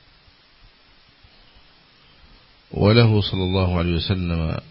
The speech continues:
شفاعات أخرى يشاركه فيها غيره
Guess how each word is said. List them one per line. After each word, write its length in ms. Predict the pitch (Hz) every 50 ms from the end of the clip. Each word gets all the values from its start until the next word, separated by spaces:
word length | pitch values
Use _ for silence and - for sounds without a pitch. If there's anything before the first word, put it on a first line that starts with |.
| - - - - -
شفاعات 580 | - - 92 85 87 95 87 80 87 92 87 - -
أخرى 760 | 85 - - - 95 - - 92 90 92 95 104 113 127 131 - - - - - - - - _ _ _ _ _ _ _ - _ _ _ - _ _ _ _ _ _ - _ - _ _ _ _ _ _ _ _ _ _ -
يشاركه 880 | - 92 92 - - 101 92 92 98 113 110 - 98 90 90 87 82 78
فيها 500 | 78 98 98 104 101 92 95 92 90 87
غيره 500 | 80 87 98 95 90 87 92 107 113